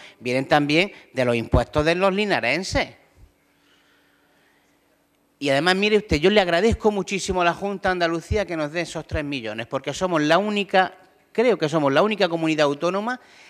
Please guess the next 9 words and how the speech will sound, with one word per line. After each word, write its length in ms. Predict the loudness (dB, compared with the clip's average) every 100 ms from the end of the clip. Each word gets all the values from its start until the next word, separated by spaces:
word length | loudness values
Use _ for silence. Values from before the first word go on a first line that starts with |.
| _ _
que 160 | -2 -2
participa, 840 | 0 0 0 -4 -10 -6 -4 0
le 120 | 0 0
participa 580 | -2 -4 -6 -4 -4
su 160 | -2 0
ingreso 580 | 0 0 0 0 -2 -2
a 80 | 0
los 140 | 2
ayuntamientos. 880 | 2 0 -6 -8 -8 -10 -14 -18